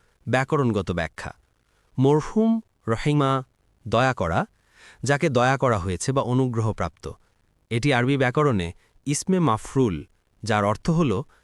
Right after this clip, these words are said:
কাজটি যার উপর সম্পন্ন হয়েছে। ব্যাখ্যা, এই শব্দটি ব্যবহার করার অর্থ হল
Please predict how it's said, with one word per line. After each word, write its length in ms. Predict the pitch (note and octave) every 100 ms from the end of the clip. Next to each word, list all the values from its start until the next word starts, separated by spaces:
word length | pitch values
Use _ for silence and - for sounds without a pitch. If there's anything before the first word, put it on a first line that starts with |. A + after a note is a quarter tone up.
| _
কাজটি 400 | - C3+ - -
যার 200 | D3+ A#2+
উপর 140 | A2+ C#3
সম্পন্ন 460 | - D#3+ C#3 A#2+
হয়েছে। 440 | F#2 F2+ D#2+ - - _ _ _ _ _ _
ব্যাখ্যা, 360 | A#2 B2 - D#2 - _ _ _ - - - -
এই 160 | E3
শব্দটি 400 | F3+ F3+ F3+ G3+
ব্যবহার 300 | D#3+ C3 E3+
করার 220 | E3 D#3+
অর্থ 260 | C3 A#2+ -
হল 320 | D#3+ D3 F2